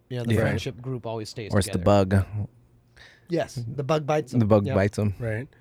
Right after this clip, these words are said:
Speaker 1: And they get all their friends bitten by the bug, and they just go down that pathway. So I wonder how it goes nowadays with that
Speaker 3: Yeah,
Speaker 1: type of
Speaker 3: 'cause,
Speaker 1: stuff.
Speaker 3: 'cause even in Team Menace, when, when we started, the mentality is you had to have show or go or one of the both.
Speaker 1: Yeah.
Speaker 3: Right? Like, that was the, the number one thing when you were gonna build your car is,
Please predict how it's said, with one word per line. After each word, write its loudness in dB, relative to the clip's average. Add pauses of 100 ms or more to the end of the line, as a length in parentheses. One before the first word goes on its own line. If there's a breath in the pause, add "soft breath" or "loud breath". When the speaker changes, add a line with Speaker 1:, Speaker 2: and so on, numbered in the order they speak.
(120)
Speaker 1:
And -6
they -4
get -4
all -2
their -4
friends -6
bitten -8
by -6
the -12
bug, -6
and -10
they -10
just -18
go -10
down -8
that -14
pathway. -10
So -4 (260 soft breath)
I -6
wonder 0
how 2
it -4
goes -2
nowadays -8
with -14
that -2
Speaker 3:
Yeah, 4
Speaker 1:
type 2
of -10
Speaker 3:
'cause, 2
Speaker 1:
stuff. -4 (340)
Speaker 3:
'cause 2
even 6
in 8
Team 6
Menace, 6
when, 2
when 0
we 0
started, 0 (180)
the 2
mentality 4
is 0 (460 soft breath)
you 2
had 2
to 0
have 2
show 4
or 6
go 6
or 2
one 2
of 0
the -6
both. -4 (100)
Speaker 1:
Yeah. -10 (280)
Speaker 3:
Right? -4
Like, -6 (520 soft breath)
that 6
was 4
the, 0
the 0
number 2
one 0
thing 0
when -2
you 0
were -2
gonna -4
build -2
your -6
car -2
is, -8